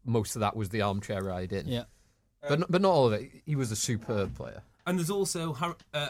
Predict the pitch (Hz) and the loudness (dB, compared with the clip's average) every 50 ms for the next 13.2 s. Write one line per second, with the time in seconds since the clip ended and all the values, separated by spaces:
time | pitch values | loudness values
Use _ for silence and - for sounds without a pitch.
0 | - - - 170 170 160 147 151 151 151 135 127 - 127 113 107 110 123 120 117 | -6 -8 -6 -4 -2 -2 -2 -2 -2 -4 -6 -6 -6 -6 -6 -6 -6 -6 -6 -8
1 | 110 107 123 120 107 - - 107 107 82 117 120 117 113 113 113 107 107 110 107 | -8 -10 -12 -14 -14 -14 -16 -14 -8 -4 -2 0 2 2 2 2 0 0 -2 -6
2 | 113 113 - _ _ _ _ _ _ 120 120 120 113 110 - 127 123 107 - 113 | -8 -10 -14 _ _ _ _ _ _ -8 -6 -6 -6 -6 -6 -8 -8 -8 -8 -10
3 | 104 - - 107 101 98 - - 120 113 - - - 101 - - - 117 107 101 | -12 -10 -12 -12 -10 -8 0 4 4 4 4 4 0 -2 0 0 0 0 2 2
4 | - 110 101 95 101 101 90 - 101 98 92 95 95 92 92 - - 98 92 - | 2 0 0 0 -2 -4 -4 -2 -2 -2 -2 -4 -4 -6 -8 -8 -10 -10 -10 -8
5 | - 143 165 175 175 175 175 170 185 233 233 - - - 220 - 202 160 - - | -2 0 0 2 2 2 0 0 0 -2 -4 -6 -12 -16 -16 -14 -14 -16 -10 -6
6 | 202 214 208 - 320 311 269 247 277 277 269 269 240 220 - 220 214 170 - - | -6 -6 -6 -6 -8 -8 -6 -6 -6 -6 -6 -8 -8 -6 -4 -4 -4 -4 -4 -4
7 | 220 196 170 - - - 202 196 190 170 - - _ _ _ _ _ _ _ _ | -6 -4 -4 -6 -6 -4 -2 -2 -2 -4 -6 -12 _ _ _ _ _ _ _ _
8 | _ - 208 208 - - 233 226 214 - - - - - 143 123 160 175 180 170 | _ -8 -8 -6 -4 -2 -2 0 0 -2 -4 -4 -6 -6 -6 -4 -2 0 0 2
9 | 185 175 156 - - - - 196 - - - - 190 185 170 160 147 123 135 135 | 0 0 -2 -2 -4 -4 -4 -4 -6 -8 -4 -2 0 0 0 0 -2 -2 -4 -4
10 | 139 143 135 - 147 131 - - 147 131 107 95 - _ _ _ _ _ _ _ | -6 -6 -6 -8 -8 -8 -6 -4 -4 -4 -6 -8 -12 _ _ _ _ _ _ _
11 | _ - 160 151 - - 196 - 117 117 - - 107 - 147 151 151 143 - - | _ -2 -2 0 0 2 2 2 4 4 4 4 2 2 0 -2 -4 -4 -6 -8
12 | - - - 165 180 208 190 - - - 196 175 160 165 170 180 170 - 123 101 | -6 -2 0 2 4 4 4 4 6 6 6 6 4 2 2 0 -2 -4 -6 -8
13 | 95 - - - | -8 -10 -12 -14